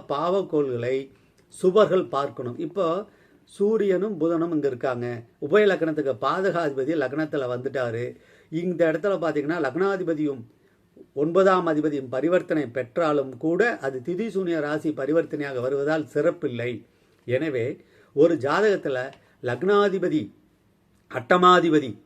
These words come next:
சனி பகவான் கேந்திர திரிகோணம் ஏறணும். இந்த ஜாதகத்துல அட்டமாதிபதியான சந்திரன் ஆறாம் இடத்துல மறைகிறார்,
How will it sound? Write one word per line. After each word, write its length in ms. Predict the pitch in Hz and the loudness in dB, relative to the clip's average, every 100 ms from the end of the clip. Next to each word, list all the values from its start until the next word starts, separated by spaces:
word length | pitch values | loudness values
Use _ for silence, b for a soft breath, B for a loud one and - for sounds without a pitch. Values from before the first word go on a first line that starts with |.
| _ _ | _ _
சனி 280 | - 127 185 | -8 0 2
பகவான் 420 | 185 156 139 104 95 | 2 2 0 -4 0
கேந்திர 340 | 165 208 208 | 2 6 4
திரிகோணம் 480 | 180 156 156 156 151 | 4 2 2 2 0
ஏறணும். 320 | 131 120 110 b b b - | 0 -4 -6 b b b -6
இந்த 140 | 151 | 0
ஜாதகத்துல 580 | 147 147 175 170 160 165 | 0 0 0 0 0 -2
அட்டமாதிபதியான 920 | 139 139 165 165 151 147 139 143 139 123 | -2 -2 0 0 0 0 0 -2 -4 -6
சந்திரன் 480 | 147 156 175 - 311 | -6 -2 -2 -2 -6
ஆறாம் 360 | - 135 143 139 | -6 -4 -2 -4
இடத்துல 320 | 127 123 127 | -6 -4 -4
மறைகிறார், 500 | 123 135 156 160 196 | -4 -2 -2 -2 -4